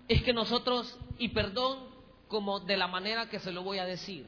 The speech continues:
yo sé que Dios habla a través de personas, amén,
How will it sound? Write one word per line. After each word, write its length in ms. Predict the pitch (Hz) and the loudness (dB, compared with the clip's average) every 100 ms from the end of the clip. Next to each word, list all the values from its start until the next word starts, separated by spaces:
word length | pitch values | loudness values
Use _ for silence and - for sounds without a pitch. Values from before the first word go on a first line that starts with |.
| - - - - - - - - - | -18 -20 -20 -20 -20 -20 -20 -10 2
yo 140 | 202 | 4
sé 220 | - 247 | 6 4
que 120 | 247 | 4
Dios 240 | 226 233 - 208 | 4 2 2 4
habla 280 | 233 247 | 4 4
a 80 | 233 | 0
través 260 | 208 202 208 | 0 0 2
de 100 | 220 | 0
personas, 840 | 208 185 - 196 151 123 117 - - | 0 0 2 2 2 -2 -6 -10 -6
amén, 760 | 131 160 214 233 202 208 233 | -2 2 2 4 2 -2 -8